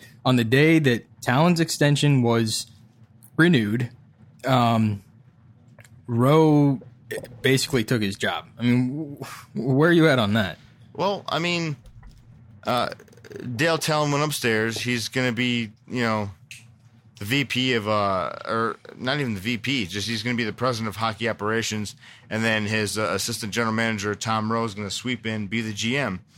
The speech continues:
Speaker 2: And I don't see a problem with that. I mean, um, you see this a lot with other teams where a guy that's currently in the G M role slides up, slides in and then goes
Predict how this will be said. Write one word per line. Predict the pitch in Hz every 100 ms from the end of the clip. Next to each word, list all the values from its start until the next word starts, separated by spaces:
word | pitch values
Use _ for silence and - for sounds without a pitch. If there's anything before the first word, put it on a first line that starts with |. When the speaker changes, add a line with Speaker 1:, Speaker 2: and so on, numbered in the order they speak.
| - - _
Speaker 2:
And | 113 117 113 - -
I | -
don't | 190
see | 208 151
a | 117
problem | 120 143 127
with | 101 107
that. | 107 110 -
I |
mean, | 113 113 107 - - - - - - -
um, | - 117 113 101 - - _ _ _ _ - - - - -
you | 143 156
see | - 190
this | 175 127
a |
lot | 123 131 107
with | 113
other | 117 110
teams | 98 110 113 120 120 - -
where | 107 107 104 98 92 - _ _ _ -
a | 110
guy | 98 113 113
that's | 107 95
currently | - 131 123 120
in | 110
the |
G | 98 107
M | 110 95
role | 95 104 113 113 110 _ - - - - - -
slides | - 113 117 113 95
up, | 113 107 -
slides | 98 117 123 120 101
in | 123 120
and | 107
then | 104
goes | 92 104